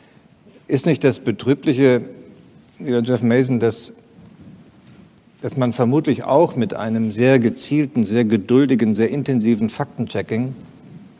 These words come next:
gar nicht mehr die erreicht, die an die Fakten gar nicht glauben wollen? Ist das nicht ein, ein, ein zermürbendes,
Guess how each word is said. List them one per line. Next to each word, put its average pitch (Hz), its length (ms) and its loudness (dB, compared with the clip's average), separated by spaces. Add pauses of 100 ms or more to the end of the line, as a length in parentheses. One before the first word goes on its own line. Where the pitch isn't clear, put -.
(960)
gar 113 180 6
nicht 135 180 -2
mehr 120 120 2
die 117 200 2
erreicht, 107 640 -2 (360)
die 113 200 2
an 113 140 -4
die 110 100 0
Fakten 120 340 -4
gar 107 140 0
nicht 110 180 -4
glauben 117 320 -2
wollen? 135 240 -8 (640)
Ist 117 180 -8
das 120 140 -4
nicht 127 260 -6
ein, 113 280 -4
ein, 110 400 -8
ein 117 200 -6
zermürbendes, 120 1000 2